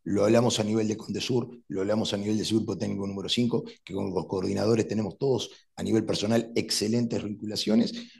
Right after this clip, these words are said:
pero no sé si son ellos o que no se lo, o vienen mandamientos de más arriba, por lo cual no se puede avanzar.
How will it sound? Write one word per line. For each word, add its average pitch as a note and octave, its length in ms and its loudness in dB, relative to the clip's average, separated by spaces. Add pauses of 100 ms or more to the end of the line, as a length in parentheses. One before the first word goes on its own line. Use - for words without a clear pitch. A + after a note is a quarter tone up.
(120)
pero - 440 2
no A2 120 0
sé B2 120 2
si G2+ 120 0
son A2+ 160 2
ellos D#3 340 0
o - 100 -12
que G2 100 -12
no A2+ 60 -8
se G#2 120 0
lo, G#2+ 160 -2
o G#2 100 2
vienen A2 200 0
mandamientos G#2+ 560 -4
de G2+ 60 -14 (140)
más - 160 -6
arriba, C#3+ 400 0 (180)
por G2 120 -4
lo G2+ 80 -2
cual A2 140 -2
no G#2 60 -2
se G2 120 -2
puede G#2 160 -2
avanzar. - 360 -2